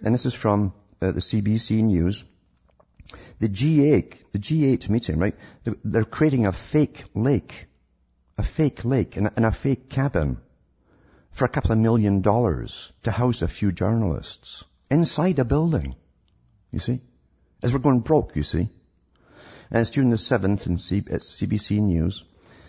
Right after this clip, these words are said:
And I, I love the, the, the, the stuff that we get fed here again. It's like every other country, the opposition always hits the opposition, uh, or the ones that are in, and, and it's called slammed, like, like wrestling.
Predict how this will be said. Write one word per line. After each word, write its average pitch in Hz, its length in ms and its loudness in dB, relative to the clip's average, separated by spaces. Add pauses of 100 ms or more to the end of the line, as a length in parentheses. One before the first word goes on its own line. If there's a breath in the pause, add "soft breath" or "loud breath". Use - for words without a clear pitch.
(180 loud breath)
And 127 120 2
I, - 80 0
I 135 80 4
love 147 200 4
the, 107 120 2
the, 90 380 0
the, 92 240 -4
the 90 200 -2
stuff - 320 -2
that - 80 -6
we 95 80 -14
get 95 160 -4
fed 98 240 0
here 90 160 -2
again. 92 280 0
It's 80 120 -4
like 117 100 -4
every 107 180 2
other 87 120 2
country, 87 580 -2 (340 loud breath)
the 113 80 4
opposition 98 520 -2
always 82 400 0
hits - 380 -6
the 95 120 0
opposition, 78 680 -2 (380 loud breath)
uh, - 60 -2
or 85 180 0
the 87 80 0
ones 92 220 0
that - 100 -4
are 85 100 0
in, 95 220 0 (320 loud breath)
and, 87 260 -2
and 92 160 0
it's - 120 -4
called 85 220 -4
slammed, 104 800 2
like, - 220 -6
like 80 180 -8
wrestling. 73 520 -4